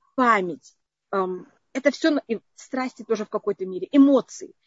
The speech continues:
Это все в нефеш. Потом есть часть более высокая, которая ч-, часть к-, ее, может быть, и ниже нефеш. Это называется руах.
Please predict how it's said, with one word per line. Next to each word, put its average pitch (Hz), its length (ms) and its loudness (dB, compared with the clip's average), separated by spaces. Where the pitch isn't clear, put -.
Это 277 160 0
все 262 200 -4
в 214 60 -12
нефеш. - 460 -14
Потом 311 220 4
есть 311 220 4
часть - 300 -2
более 226 380 4
высокая, - 480 -8
которая 269 320 4
ч-, - 200 -12
часть - 240 -2
к-, - 140 -4
ее, 254 240 6
может 240 220 2
быть, 262 180 -4
и 269 60 2
ниже 277 280 0
нефеш. - 480 -12
Это 247 140 2
называется 247 400 2
руах. 214 420 -4